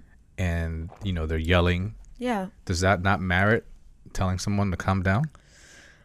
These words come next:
Speaker 2: Um,
Speaker 1: And should that, and should they be triggered even though?
Speaker 2: I would think that in that regard, if your partner is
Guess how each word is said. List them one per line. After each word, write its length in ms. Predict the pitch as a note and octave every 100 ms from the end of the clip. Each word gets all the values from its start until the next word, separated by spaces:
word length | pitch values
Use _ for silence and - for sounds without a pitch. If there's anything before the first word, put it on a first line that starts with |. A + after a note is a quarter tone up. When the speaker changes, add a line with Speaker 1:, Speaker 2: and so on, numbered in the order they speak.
| -
Speaker 2:
Um, 540 | A3 A3+ A3+ A3+ A3 G#3+ - _ -
Speaker 1:
And 160 | G2 F#2
should 220 | - F2+
that, 200 | F#2 F#2
and 180 | - G2
should 220 | - F#2+
they 160 | F2+ F#2+
be 180 | F#2+ G2
triggered 520 | - G2+ G2 B2 C#3 -
even 300 | A#2 A2 A2
though? 260 | A2 B2+ F3 - - _ - - - - - - - - - - _ - -
Speaker 2:
I 160 | A3 B3
would 240 | C4+ -
think 340 | A#3+ A#3 A#3
that 280 | G3 F#3+ F#3 -
in 280 | G3 G3+ G3+
that 260 | F#3 F#3 -
regard, 560 | G#3+ G3 F3+ F3 F3 -
if 180 | F#3 -
your 160 | F#3+
partner 560 | F#3+ - - F#3+ F#3+ F#3 -
is 300 | F#3 F3+